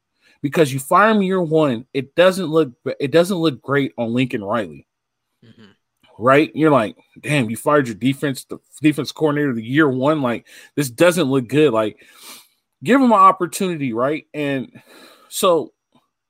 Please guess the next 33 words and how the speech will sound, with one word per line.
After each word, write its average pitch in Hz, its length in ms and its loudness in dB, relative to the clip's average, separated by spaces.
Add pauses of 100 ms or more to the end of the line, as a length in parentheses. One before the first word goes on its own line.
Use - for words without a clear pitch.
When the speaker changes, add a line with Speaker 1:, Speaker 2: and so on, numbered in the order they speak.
(280)
Speaker 2:
Good 123 140 -20
point. 117 260 -18
Speaker 1:
I'm 196 200 4
all 202 220 4
f-, - 160 -20
I'm 170 200 -2
all 190 180 2
for 175 260 -2
the 156 100 0
opportunity. 131 800 -6
Like, 120 340 -6
and, 190 120 -8
and, 202 220 -6
and 180 220 -12
somebody 196 280 -2
had 180 120 2
to 151 60 0
point 156 260 -4
it 135 180 -4
out, - 240 -6
point 156 220 -4
it - 20 -2
out 143 180 -2
to 127 80 -10
me. - 140 -8
I'm 208 200 2
just 175 220 -4
a 139 40 -4
defensive 135 460 -4
guy, 139 180 -2
so, 123 180 -8
like, 113 240 -6
I, 160 140 2